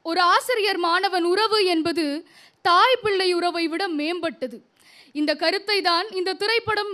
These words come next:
மிகவும் அழகாக காட்டுகிறது. ஒரு ஆசிரியர் தான் அறிந்த அனைத்தையும் தன் மாணவனுக்கு கற்றுக் கொடுத்து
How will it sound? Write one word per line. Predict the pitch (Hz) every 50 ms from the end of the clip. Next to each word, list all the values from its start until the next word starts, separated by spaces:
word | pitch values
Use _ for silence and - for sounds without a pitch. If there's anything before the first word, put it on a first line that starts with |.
| 359
மிகவும் | 381 330 415 453 466 466 440 392 339
அழகாக | 320 359 427 453 415 440 403 381 339 403 392 - 320
காட்டுகிறது. | 294 320 294 320 285 254 262 254 190 233 208 - _ _ _ _ _ _ _ - - _
ஒரு | - 359 392 403 403 370 370 415
ஆசிரியர் | 494 494 480 494 440 403 415 480 466 -
தான் | 427 381 370 359 349
அறிந்த | 370 440 480 480 466 403 370
அனைத்தையும் | 359 381 466 480 466 - 440 370 339 349 339 403 - - - 403
தன் | 359 339 330 330
மாணவனுக்கு | 320 359 427 508 523 494 427 381 359 370 - 359 294 359
கற்றுக் | 339 330 - 370 392 -
கொடுத்து | 370 330 320 254 - - 294